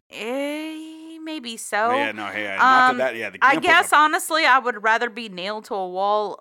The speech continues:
Speaker 1: alive and hoping to God I fucking, like, bleed out 'cause he nicked a fucking major artery. But th-, I
Speaker 2: You
Speaker 1: think
Speaker 2: don't
Speaker 1: what
Speaker 2: get a
Speaker 1: bothered
Speaker 2: nickname,
Speaker 1: me
Speaker 2: you don't get a nickname of the executioner if you do sloppy wall nailings.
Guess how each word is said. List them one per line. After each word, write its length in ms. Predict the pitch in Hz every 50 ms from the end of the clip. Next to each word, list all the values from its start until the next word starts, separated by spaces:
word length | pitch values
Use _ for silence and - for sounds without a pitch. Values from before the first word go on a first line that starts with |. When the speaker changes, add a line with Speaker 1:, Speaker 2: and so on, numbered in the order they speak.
| _ - -
Speaker 1:
alive 920 | 185 170 160 165 165 175 190 311 339 285 302 320 330 330 302 269 - - _ -
and 140 | 196 185
hoping 460 | 175 - - 202 247 277 - 330 302 277
to 60 | 285
God 280 | 240 302 302 302 302 302 -
I 160 | 294 294 294
fucking, 440 | - - 294 294 - 285 269 262 262
like, 280 | 254 240 220 190 147
bleed 340 | 151 147 180 226 240 262 262
out 180 | 277 285 269 269
'cause 100 | - 269
he 100 | 233 262
nicked 280 | 240 240 262 262 - 247
a 60 | 214 _
fucking 400 | - 240 240 - 233 214 208 196 180
major 380 | 180 190 240 247 214 220 240 -
artery. 540 | - - 185 202 220 254 302 330 339 349 339 _ _ _ _ _ _ _ _ -
But 180 | 240 240 - -
th-, 80 | - 156
I 60 | 226
Speaker 2:
You 60 | 254
Speaker 1:
think 160 | - 262 349
Speaker 2:
don't 120 | 370 330 330
Speaker 1:
what 60 | 381 339
Speaker 2:
get 40 | 277
a 40 | 240
Speaker 1:
bothered 320 | - 320 349 359 403 415 392
Speaker 2:
nickname, 80 | - 381 370 359 349 302
Speaker 1:
me 60 | _ _
Speaker 2:
you 100 | - 254
don't 100 | 311 285
get 120 | 254 240 214
a 40 | 220
nickname 260 | 226 208 208 202 190
of 120 | 175 160 151
the 120 | 160 170 -
executioner 800 | 190 196 190 - 160 151 - - 180 180 160 - - 147 143 135
if 100 | - -
you 80 | 147
do 140 | 147 156 147
sloppy 560 | - - - - 151 165 165 160 - - 135
wall 320 | 123 117 135 135 131 117 117
nailings. 600 | 113 110 101 90 - 85 87 - - - -